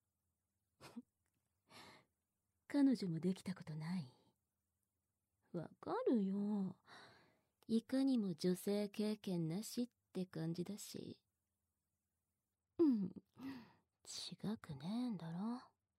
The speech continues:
嘘つくなよ。ん？ほ？こんなの近くねえから。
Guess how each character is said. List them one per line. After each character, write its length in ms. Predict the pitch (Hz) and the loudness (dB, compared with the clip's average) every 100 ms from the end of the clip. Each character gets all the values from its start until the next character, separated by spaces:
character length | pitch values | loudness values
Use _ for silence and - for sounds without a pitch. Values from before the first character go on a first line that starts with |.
| _ _ _ | _ _ _
嘘 260 | - - 233 | -6 -2 -2
つ 180 | - - | -4 -6
く 140 | - | 0
な 160 | 277 175 156 147 - _ _ _ _ _ _ _ _ _ _ _ _ _ _ _ _ _ _ | 2 2 -4 -8 -20 _ _ _ _ _ _ _ _ _ _ _ _ _ _ _ _ _ _
よ。 60 | 175 | -6
ん？ 160 | 311 - _ _ _ _ _ _ _ | -6 -10 _ _ _ _ _ _ _
ほ？ 480 | - 320 359 359 480 _ _ - - - - _ _ | -6 -2 0 -2 -6 _ _ -14 -14 -16 -20 _ _
こ 140 | - | -8
ん 280 | 220 262 285 | -6 -4 -4
な 160 | 294 269 | -4 -4
の 120 | 185 | -6
近 380 | - - - 392 | -8 -10 -8 -8
く 140 | 403 247 | -2 -2
ね 240 | 262 330 | -2 -4
え 40 | |
か 200 | 330 247 | -4 -4
ら。 80 | 202 | -2